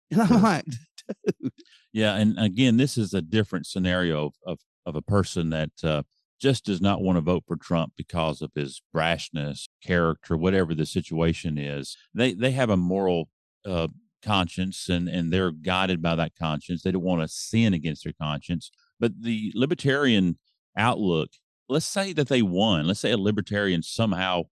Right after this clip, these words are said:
Speaker 2: won well, what you would find if their policies were passed in our country would be a country of total law-, lawlessness.
Speaker 1: Yeah.
Speaker 2: And so even your perceived outcome, if you to achieve, were to achieve it,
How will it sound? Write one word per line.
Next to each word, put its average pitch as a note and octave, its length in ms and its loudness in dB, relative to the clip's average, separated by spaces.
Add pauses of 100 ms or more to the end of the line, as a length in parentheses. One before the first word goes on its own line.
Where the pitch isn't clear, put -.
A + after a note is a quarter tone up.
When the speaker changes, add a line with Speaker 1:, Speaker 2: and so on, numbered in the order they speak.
Speaker 2:
won E2 440 0 (300)
well, B2 280 2
what C3+ 260 0
you C#3+ 100 -4
would A2 140 0
find G#2 720 0 (160)
if A#2 300 0
their A2 120 0
policies A2 640 -2
were F2+ 120 0
passed G#2 680 -4 (220)
in G2+ 140 0
our F2+ 160 2
country D2+ 600 -2 (340)
would F#2+ 200 0
be F#2+ 220 2
a E2+ 120 -2
country A2+ 640 -2
of E2+ 220 0 (400)
total C#3+ 320 2
law-, F#2 300 2
lawlessness. C3+ 640 0
Speaker 1:
Yeah. G#2+ 100 -12
Speaker 2:
And G2 120 -6
so A#2+ 180 2
even D#3+ 460 0 (260)
your B2+ 220 0
perceived B2 580 0
outcome, F#2+ 640 -2
if A2 220 -2
you B2 140 0 (260)
to A2+ 180 2
achieve, B2 420 0 (360)
were B2 140 0
to G2+ 200 0
achieve D#3 400 -2
it, D#2 160 0